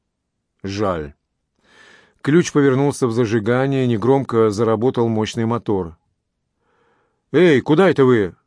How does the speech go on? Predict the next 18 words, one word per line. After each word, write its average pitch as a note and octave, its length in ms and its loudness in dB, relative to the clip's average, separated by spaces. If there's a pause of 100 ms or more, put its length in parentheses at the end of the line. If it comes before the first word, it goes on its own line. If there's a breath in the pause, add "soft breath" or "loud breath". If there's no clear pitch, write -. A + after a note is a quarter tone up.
всполошился C3+ 640 0
Кеша. G2 560 -4 (240)
«А A2+ 120 0
деньги? A2+ 600 -2 (1200)
За A2+ 180 0
одного-то F3 420 2
солдатика B2+ 600 0
вы A#2+ 80 2
должны C3+ 320 2
расплатиться?» B2 840 -2 (1500)
«Непременно». A2 1040 -2 (840 loud breath)
Голос D#3 380 2
стал C#3 220 0
ещё C3 220 0
холоднее. G#2+ 640 -2
Кеша B2+ 360 -2
даже A2+ 320 -2
вздрогнул, G#2+ 760 -2